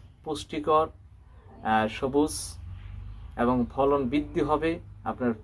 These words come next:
ফলনের ফুলগুলো পড়ে যাবে না, ঝরে যাবে না। ফলন বেশি পেতে হলে আপনাদের সিম গাছে কোন ধরনের ভিটামিনগুলো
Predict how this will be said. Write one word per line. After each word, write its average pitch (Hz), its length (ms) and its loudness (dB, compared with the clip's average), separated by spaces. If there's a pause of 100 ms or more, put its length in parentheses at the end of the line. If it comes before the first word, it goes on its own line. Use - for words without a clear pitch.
(160)
ফলনের 143 420 4
ফুলগুলো 147 640 4
পড়ে 175 200 10
যাবে 143 300 8
না, 160 180 4 (340)
ঝরে 123 300 4
যাবে 147 240 6
না। 170 180 -2 (880)
ফলন 175 320 8
বেশি 208 320 10
পেতে 208 240 10
হলে 156 280 6
আপনাদের 151 400 6 (100)
সিম 147 300 -2
গাছে 156 420 4 (680)
কোন 165 180 0
ধরনের 147 380 4
ভিটামিনগুলো 147 640 6